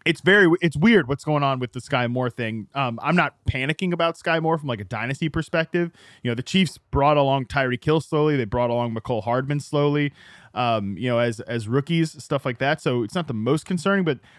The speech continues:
when I s-, when I look at Kansas City's pass game, and I, honestly, their run game too, Dalton, like, I think people should hold on to Isaiah Pacheco on benches because, like, C H doesn't have any juice. You know, they just,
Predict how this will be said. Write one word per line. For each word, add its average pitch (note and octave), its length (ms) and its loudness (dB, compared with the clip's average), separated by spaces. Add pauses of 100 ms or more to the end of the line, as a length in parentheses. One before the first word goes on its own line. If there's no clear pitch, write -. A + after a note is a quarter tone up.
when C#3+ 100 0
I G3 60 8
s-, - 260 -2
when D#3 140 2
I F3+ 40 6
look G3+ 200 4
at G#3+ 80 -10
Kansas G#3 260 -2
City's F#3+ 300 0 (180)
pass E3+ 320 2
game, G#3+ 320 0
and F3+ 100 0
I, A#3 100 4
honestly, B3 380 2
their F#3+ 140 6
run G3 200 2
game D#3 200 0
too, A3 180 0
Dalton, D3 300 2
like, C3+ 260 -4
I F3+ 120 2
think G#3+ 180 -2
people E3 220 0
should D3 180 -2
hold D3+ 180 0
on C#3+ 140 0
to C#3 60 0
Isaiah C3+ 340 0
Pacheco C#3+ 480 -2
on B2+ 140 -2
benches C#3+ 360 -2
because, C3 360 -4 (360)
like, C#3 140 -2
C G#3+ 260 -2
H A#3 220 -2
doesn't C#3 220 -6
have A#2+ 140 -6
any G2+ 100 -12
juice. F#2+ 360 -14
You C#3 60 -6
know, C3+ 140 -2
they E3 160 0
just, G3 180 -8